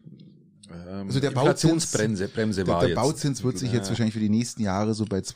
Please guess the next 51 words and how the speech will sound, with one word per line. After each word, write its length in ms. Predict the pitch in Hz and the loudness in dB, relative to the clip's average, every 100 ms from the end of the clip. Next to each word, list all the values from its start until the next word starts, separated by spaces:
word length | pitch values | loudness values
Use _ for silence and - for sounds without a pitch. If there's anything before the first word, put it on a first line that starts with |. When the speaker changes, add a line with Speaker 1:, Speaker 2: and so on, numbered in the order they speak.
| 104 | -4
Speaker 2:
Komma 20 | |
fünf 360 | - 107 110 - | -2 -4 -4 -4
ungefähr 360 | 104 95 - | -6 -6 -10
einpendeln. 560 | - - - 85 78 - | -10 -8 -6 -6 -6 -10
So, 160 | - 104 - | -8 -8 -8
so 120 | - | -6
ungefähr 380 | 104 98 95 92 | -4 -4 -10 -10
wird 120 | 98 | -14
sich 140 | - | -16
das, 380 | - - - - _ _ - - - - - - _ | -14 -14 -14 -16 _ _ -20 -20 -20 -20 -20 -20 _
wir 80 | 110 | 2
sind 240 | 120 - | 2 0
nicht 220 | 113 135 | -6 0
mehr 100 | 131 | 0
bei 140 | 110 107 | 2 0
null 160 | 120 | 0
Komma 240 | 123 113 87 | -2 -2 -2
acht, 280 | 139 - - | -4 -6 0
sondern 180 | 120 107 | 2 2
wir 60 | |
sind 100 | 113 | 0
jetzt 100 | 113 | -4
bei 80 | 101 | -6
zwei 180 | - 113 | -4 -4
Komma 200 | - 101 | 0 0
fünf, 340 | - 151 - | 2 0 0
was 120 | 117 | -4
aber 240 | 113 104 - - | 0 0 -2 0
auch 280 | 131 175 165 | 0 0 -4
noch 160 | 139 | -4
okay 320 | 131 117 135 139 | -4 -6 -6 -6
ist, 180 | 147 | -6
weil 140 | 107 101 - | -6 -8 -10
als 180 | - 180 | -12 -10
ich 140 | 180 | -6
damals 300 | 135 120 - | -4 -4 -4
gebaut 220 | 110 117 | -6 -4
habe, 100 | 117 | -6
war 80 | 101 | -4
ich 60 | 104 | -4
nur 80 | 95 | -4
bei 120 | 95 | -6
vier 240 | - 180 | -2 -2
Komma 220 | - 87 | 2 0
fünf, 460 | 85 - 151 - - | 0 -2 -2 -4 -6
<laughs> 20 | |
also 220 | - - | -8 -6
Speaker 1:
Mhm. 40 | 170 | -4
Speaker 2:
vier 140 | 170 | -4
Komma 220 | - 95 | -2 -6
so. 120 | - | -6